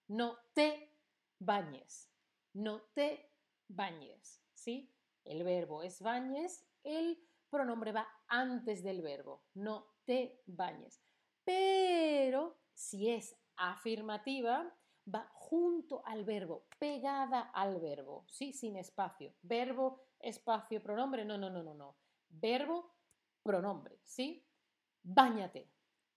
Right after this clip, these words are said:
báñate, ¿sí? No te bañes, báñate, en una sola palabra, pegadito al verbo. ¿Ves que es diferente?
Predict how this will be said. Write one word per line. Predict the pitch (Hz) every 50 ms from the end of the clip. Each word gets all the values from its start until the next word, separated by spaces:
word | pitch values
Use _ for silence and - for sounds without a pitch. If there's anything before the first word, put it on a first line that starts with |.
| _ _ _ _
báñate, | - 185 175 226 226 214 196 170 151 - - 127 - _ _ _ _ _ _ _ _
¿sí? | _ - - 220 240 262 247 - _ _ _ _ _ _ -
No | 202 214 240 247 247 254 262 262 - - _ _ _ _ _ _
te | - 247 247 262 269 311 320 - - _ _ _ _ _ _ _ _ _ _ _ _ _ _ _ _ _ _ _
bañes, | - 196 180 233 240 262 262 294 320 349 370 359 - - _ _ _ _ _ _ _ -
báñate, | 165 170 170 208 196 180 165 143 143 - - - - -
en | - 190 196 202 - -
una | 311 302 277 277 262 -
sola | - - 254 233 226 214 196 - -
palabra, | 214 196 175 147 143 - - - _ _ _ _ - - _
pegadito | - 302 285 254 262 247 254 254 254 - 247 220 - - -
al | 190 185 175 160
verbo. | 151 143 139 151 143 147 - _ _ _ _ _ -
¿Ves | 190 180 240 247 277 294 269 285 - -
que | - 254 247 233
es | 202 185
diferente? | 220 220 - 226 233 254 262 254 262 247 320 330 370 403